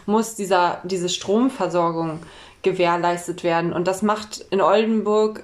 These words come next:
die E W E. Und, ähm, sobald du einziehst und dir einen Stromanbieter ausgesucht hast, ähm, kündigt die sozusagen so einen Vertrag, da musstest du auch nichts für bezahlen, weil diese Grundversorgung geleistet sein musste. Und das wusste ich nicht. Und dann habe ich da erstmal angerufen und habe komplette Panik geschoben und dachte, ich muss jetzt sonst was an die E W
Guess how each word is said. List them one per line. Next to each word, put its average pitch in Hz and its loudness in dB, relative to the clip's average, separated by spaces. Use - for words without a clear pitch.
die 196 -4
E 180 2
W 190 2
E. 165 2
Und, 185 2
ähm, 190 0
sobald 202 2
du - -4
einziehst 220 -2
und 202 -2
dir 196 0
einen 190 2
Stromanbieter 190 0
ausgesucht 185 -4
hast, 196 -4
ähm, 185 0
kündigt 233 2
die 208 0
sozusagen 208 0
so 190 0
einen 196 0
Vertrag, 208 0
da 185 2
musstest - -4
du 190 0
auch 190 0
nichts 190 -2
für 180 -2
bezahlen, 190 -2
weil 190 2
diese 180 0
Grundversorgung 185 2
geleistet 180 -2
sein 170 -2
musste. 175 -4
Und 196 -2
das 190 -6
wusste 349 0
ich - -4
nicht. 202 -2
Und 190 -4
dann 202 0
habe 220 0
ich 220 -8
da 208 0
erstmal - -2
angerufen 233 0
und 220 2
habe 226 0
komplette 233 -2
Panik 302 -2
geschoben 220 0
und 208 0
dachte, 220 -4
ich - -10
muss 240 -4
jetzt - -4
sonst 277 -2
was 220 -4
an 190 -4
die 190 2
E 202 -2
W 202 2